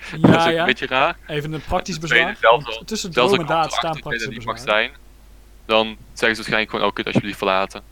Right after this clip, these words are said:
Speaker 1: En dan, ja.
Speaker 2: Ja, ja. Oké. Nog een kleine vraag voor Matthijs. Matthijs, wat nou als je naar het high-tech campus toe gaat en je komt daar een boa constrictor tegen?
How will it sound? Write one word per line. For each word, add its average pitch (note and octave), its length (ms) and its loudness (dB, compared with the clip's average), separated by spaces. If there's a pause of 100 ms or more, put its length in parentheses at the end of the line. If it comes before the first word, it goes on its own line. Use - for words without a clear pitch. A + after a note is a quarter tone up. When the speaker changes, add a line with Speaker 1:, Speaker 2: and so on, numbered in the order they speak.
(100)
Speaker 1:
En G2 100 -18
dan, F#2+ 160 -14
ja. - 240 -18 (960)
Speaker 2:
Ja, A3+ 180 0
ja. G2+ 220 -8 (200)
Oké. F#3+ 240 -12 (2000)
Nog A3 140 0
een - 80 -10
kleine A#3 240 2
vraag G3 200 0
voor F#3+ 100 -8
Matthijs. E3 400 -4
Matthijs, E3+ 320 -4
wat F3 120 -2
nou G#3+ 120 -4
als G3 120 -6
je G3+ 60 -10
naar F#3+ 140 -4
het E3+ 100 -6
high-tech F3+ 280 -4
campus F3+ 280 -12
toe E3 120 -10
gaat E3 380 -8
en F3 140 -8
je E3+ 80 -8
komt E3 200 -10
daar E3 240 -6
een D3 220 -12
boa D3 420 -6
constrictor F#3+ 600 -10
tegen? G#2+ 360 -18